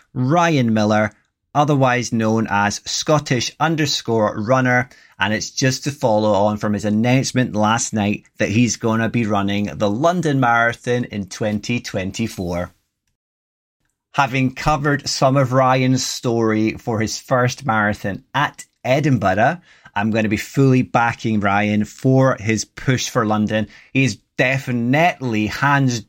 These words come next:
down, gonna beat his P B. I have no doubt about that, but he is doing it for an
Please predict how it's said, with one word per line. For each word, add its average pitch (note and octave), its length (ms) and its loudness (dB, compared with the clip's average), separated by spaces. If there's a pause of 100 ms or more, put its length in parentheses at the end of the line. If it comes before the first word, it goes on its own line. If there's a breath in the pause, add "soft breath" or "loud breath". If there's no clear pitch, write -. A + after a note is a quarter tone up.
(160)
down, C3 640 0
gonna G#2+ 380 0 (320)
beat B2+ 240 2
his A#2+ 240 -2
P A#2+ 320 0
B. A2+ 360 2 (260 loud breath)
I A2+ 180 2
have G#2+ 180 -2
no A#2+ 720 2
doubt A2 260 0
about G#2+ 360 -2
that, G#2 340 0 (240 loud breath)
but - 120 -2
he G#2 240 -2
is A#2 280 -2
doing A2 320 2
it A2 180 0
for G#2+ 300 0
an G2 180 -2